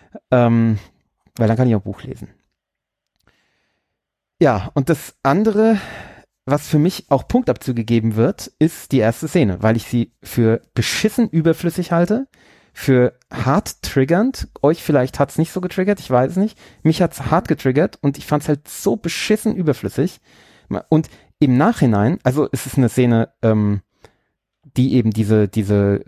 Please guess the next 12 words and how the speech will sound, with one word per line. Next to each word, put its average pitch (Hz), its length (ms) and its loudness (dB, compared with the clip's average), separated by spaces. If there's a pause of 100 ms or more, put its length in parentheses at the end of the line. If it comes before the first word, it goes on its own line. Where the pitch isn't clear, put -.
(120)
Gewaltgesch-, 117 760 -2
oder 101 140 0
diese 95 400 0 (300)
Rachegeschichte 160 920 0 (800)
rechtfertigt 165 640 0
oder 107 180 -2
auslöst. 160 640 0 (680)
Ähm, 127 580 4 (920)
und 127 560 2 (920)
es - 160 -8
ist - 160 -8
halt - 360 0